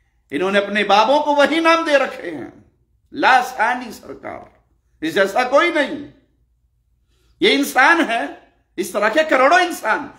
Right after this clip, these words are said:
अरबों खरबों इंसान दुनिया में हैं। ये खाता है, इस तरह के इंसान वो खाते हैं। इसको पेशाब पखाने की हाजत होती है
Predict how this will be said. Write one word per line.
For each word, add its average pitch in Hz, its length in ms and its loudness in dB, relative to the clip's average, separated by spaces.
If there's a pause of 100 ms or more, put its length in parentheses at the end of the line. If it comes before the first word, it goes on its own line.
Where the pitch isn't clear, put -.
(120)
अरबों 285 280 0
खरबों 285 360 0
इंसान 302 400 0
दुनिया 277 320 -4
में 208 120 -8
हैं। - 240 -14 (1040)
ये 277 160 2
खाता 294 520 2
है, 349 560 2
इस 214 160 -8
तरह 269 160 0
के 277 140 -4
इंसान 277 560 -2 (180)
वो 247 120 0
खाते 269 400 2
हैं। 247 300 -4 (420)
इसको 277 240 0
पेशाब 285 500 2
पखाने 254 400 2
की 285 160 -4
हाजत 240 380 -4
होती 247 340 -6
है 330 240 0